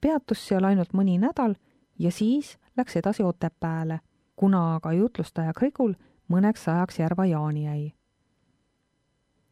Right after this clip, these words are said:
Kui ma kogudusele oma lahkumisest teatasin, oli lein ja kurvastus väga suur.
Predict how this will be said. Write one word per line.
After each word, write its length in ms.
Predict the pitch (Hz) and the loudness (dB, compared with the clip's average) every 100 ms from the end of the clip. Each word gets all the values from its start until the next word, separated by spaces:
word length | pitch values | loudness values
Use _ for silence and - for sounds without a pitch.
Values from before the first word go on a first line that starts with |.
| _ _ _ _ - | _ _ _ _ -2
Kui 180 | 180 185 | 2 4
ma 120 | 175 | 4
kogudusele 640 | 233 - 214 180 185 180 | 2 2 0 0 2 2
oma 180 | 180 180 | 4 2
lahkumisest 600 | 226 - 175 170 160 - | 2 -2 -2 -2 -4 -4
teatasin, 600 | - 160 - 180 - 170 - _ _ _ _ _ - | 0 2 2 -2 -2 -4 -4 _ _ _ _ _ 0
oli 240 | 175 180 | 2 4
lein 280 | 196 220 202 | 6 6 4
ja 60 | 170 | 4
kurvastus 560 | 190 180 160 - 170 | 2 0 -2 -6 -6
väga 180 | 180 165 | -4 -4
suur. 420 | - 175 151 147 | -4 -6 -6 -10